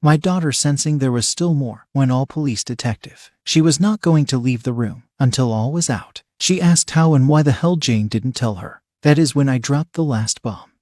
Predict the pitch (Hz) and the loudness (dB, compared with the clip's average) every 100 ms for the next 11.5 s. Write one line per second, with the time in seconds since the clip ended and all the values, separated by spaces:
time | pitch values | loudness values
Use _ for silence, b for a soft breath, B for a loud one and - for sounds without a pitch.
0 | _ 156 147 - 202 139 123 113 117 151 | _ 0 0 2 0 2 0 0 0 0
1 | 160 156 139 131 - 180 196 - 143 131 | 0 0 0 0 0 0 -2 -2 0 0
2 | 123 113 101 - - 127 127 117 135 127 | -2 -4 -6 -6 -4 -2 0 0 0 0
3 | 117 117 - 117 117 - 113 - - - | 0 -2 -4 -6 -6 -8 -12 -10 -12 -12
4 | _ _ 143 143 139 139 - 190 214 - | _ _ 2 2 2 -2 -4 -4 -2 -2
5 | - 151 139 117 - 156 143 147 - 120 | 0 2 2 0 -2 -2 0 -2 -4 -6
6 | - _ - 131 - 156 180 170 139 147 | -10 _ -8 -6 -2 0 2 0 0 0
7 | 127 104 104 113 117 120 104 113 110 117 | 0 0 -2 -2 -2 -2 -4 -4 -4 -6
8 | - - - _ - 147 165 170 - 185 | -10 -14 -14 _ 0 2 4 2 0 -4
9 | 143 101 104 131 - 160 185 185 156 165 | -4 -8 -6 -6 -2 0 0 2 0 0
10 | 156 127 113 117 120 117 95 - - 131 | -2 -2 -2 -2 -2 -4 -8 -16 -10 -6
11 | 123 120 - 101 - | -4 -4 -6 -12 -16